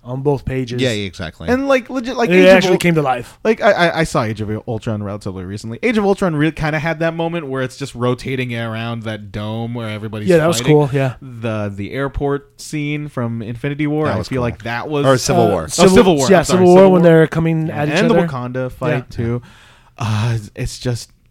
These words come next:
Speaker 3: it's
Speaker 1: But this
Speaker 3: re-
Speaker 1: just, it, it just turned up the volume
Speaker 3: Yeah.
Speaker 1: times a hundred.
Speaker 3: This was, yeah, no, this was a movie that I felt needed every single minute of that three hours because they needed the space, they needed the time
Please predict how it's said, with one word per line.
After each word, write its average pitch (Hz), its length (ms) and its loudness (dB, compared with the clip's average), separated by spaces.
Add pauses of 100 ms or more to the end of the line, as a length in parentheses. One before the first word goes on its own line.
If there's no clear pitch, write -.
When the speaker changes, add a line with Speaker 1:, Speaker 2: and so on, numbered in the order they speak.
(260)
Speaker 3:
it's 120 240 -10
Speaker 1:
But 160 140 2
this 190 120 8
Speaker 3:
re- - 40 6
Speaker 1:
just, 180 220 2
it, 180 220 6
it 165 260 4
just 143 260 -2
turned 143 180 -2
up 131 100 -2
the 131 60 -4
volume 120 460 -2
Speaker 3:
Yeah. 104 320 -8
Speaker 1:
times 131 220 -4
a 113 60 -6
hundred. 110 280 -4
Speaker 3:
This 151 220 4
was, 139 480 0
yeah, 120 200 -4
no, 110 200 -6
this 135 280 0
was 165 160 0
a 151 60 -2
movie 127 520 0 (320)
that 107 340 -4
I 113 140 -8
felt 113 520 -2
needed 117 440 -2
every 123 340 -4
single 127 320 -4
minute 107 360 -6
of 101 220 -8
that 104 220 -8
three 107 220 -6
hours 98 440 -4
because 98 560 -8 (500)
they 117 240 -2
needed 113 540 -2
the 101 80 -2
space, - 680 -4
they 110 260 -8
needed 110 400 -6
the 101 80 -6
time 135 640 -4